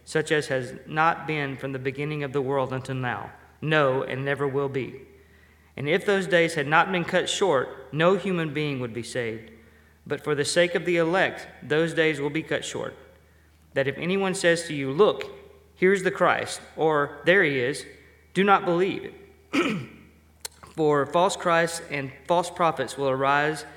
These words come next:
and perform great signs and wonders, so as to lead astray, if possible, even the elect. See, I have told you beforehand.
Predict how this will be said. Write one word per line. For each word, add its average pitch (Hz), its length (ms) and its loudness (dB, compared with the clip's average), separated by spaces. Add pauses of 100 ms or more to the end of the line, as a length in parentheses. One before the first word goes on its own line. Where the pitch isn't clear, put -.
(180)
and 131 120 -6
perform 139 380 -4
great 151 280 2
signs 151 400 0
and 135 160 -4
wonders, 113 480 -6 (320)
so - 160 -2
as 135 140 0
to 143 120 -4
lead 151 480 -2
astray, 127 640 0 (280)
if 170 180 0
possible, 131 680 -2
even 147 260 -4
the 143 120 -2
elect. 139 440 -2 (760)
See, 202 260 0
I 170 140 6
have 151 180 0
told 190 240 0
you 196 80 -4
beforehand. 160 640 -4